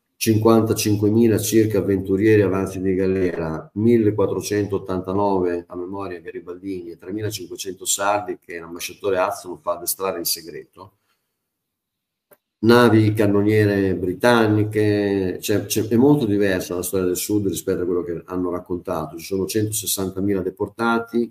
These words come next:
del Sud, popolazioni del Sud, e centomila morti, impalati, impiccati, bruciati nelle case, perché non volevano firmare l'annessione a Vittorio Emanuele secondo.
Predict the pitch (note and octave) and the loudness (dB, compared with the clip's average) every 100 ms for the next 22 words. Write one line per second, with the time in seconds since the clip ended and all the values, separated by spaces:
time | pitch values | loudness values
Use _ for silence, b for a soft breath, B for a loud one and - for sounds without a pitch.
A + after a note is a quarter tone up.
0 | _ F#2 E2+ - F#2 F#2 G2+ B2+ - _ | _ -8 -6 -4 -4 -4 -2 -4 -4 _
1 | _ F#2+ F2+ F#2+ F#2 A2 G#2 G2 F#2 F#2 | _ -10 -2 -2 0 0 0 2 0 -4
2 | F2 F#2+ - F2 E2+ G2+ b b b b | -6 -6 -4 -6 -8 -10 b b b b
3 | _ C3 D3 D3 A2+ A2 G#2+ G#2+ G#2 A2+ | _ 4 4 2 2 2 2 2 4 4
4 | F#2 D#2+ - E2 - G2 F#2 G2 G#2 G#2+ | 2 -2 -8 -18 -10 -6 -4 0 2 2
5 | G#2 G#2 F2+ F#2+ - G#2+ G2+ G2+ F#2+ F#2+ | 0 -2 -6 -6 -6 -2 -2 -4 -6 -4
6 | G2+ F#2+ G2 F#2+ F#2+ G2 G2 G2 G2 - | -4 -2 -2 0 -2 -2 -2 -2 -4 -4
7 | F#2+ G#2+ G#2+ G2+ G2 F#2+ F2+ - G2 G2 | -6 -2 0 2 2 2 -2 -4 -4 -2
8 | F#2 F2 F#2+ G#2+ - F#2 F2+ F2 E2+ F2 | -2 -2 -4 -2 -2 -2 -2 -2 -4 -6
9 | E2+ F2 F2 - - - C#2 C#2+ | -4 -4 -6 -8 -10 -16 -18 -18